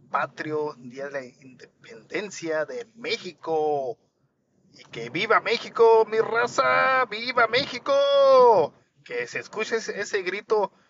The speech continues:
fuerte y que salga desde tu corazón. Y que viva México, mi raza, ya saben, cien por ciento mexicano. Y eso sí,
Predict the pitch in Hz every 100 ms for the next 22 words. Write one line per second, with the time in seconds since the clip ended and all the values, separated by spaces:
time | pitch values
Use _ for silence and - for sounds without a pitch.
0 | _ _ _ - 165 226 233 240 226 220
1 | 190 _ _ _ _ _ _ 139 135 131
2 | 160 190 202 175 156 151 135 147 135 170
3 | 185 226 226 _ _ _ - 131 - 127
4 | 127 151 160 139 135 151 147 - 131 131
5 | 127 127 127 139 143 139 160 156 135 _
6 | _ - 170 151 180 175 165 143 - 123
7 | - 147 139 113 - _ _ _ _ _
8 | _ _ _ - 139 185 170 185 143